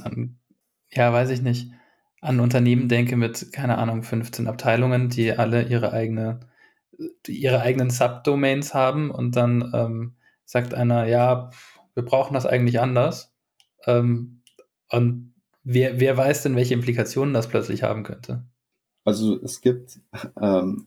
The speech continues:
Speaker 2: einige Empfehlungen, äh, in, in
Speaker 1: Mhm.
Speaker 2: unterschiedlichen Büchern und, und auch einige Vorgehensweisen, ähm, so für dieses ganze, ähm, ähm,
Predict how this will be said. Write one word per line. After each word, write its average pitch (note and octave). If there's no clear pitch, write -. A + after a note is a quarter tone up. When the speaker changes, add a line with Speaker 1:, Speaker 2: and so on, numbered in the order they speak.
Speaker 2:
einige B2
Empfehlungen, C3+
äh, A2+
in, A2+
in A2
Speaker 1:
Mhm. A#2+
Speaker 2:
unterschiedlichen A2+
Büchern A#2
und, G2+
und -
auch -
einige A#2
Vorgehensweisen, A2+
ähm, G2
so G2+
für G2
dieses G2
ganze, G2+
ähm, F2+
ähm, F2+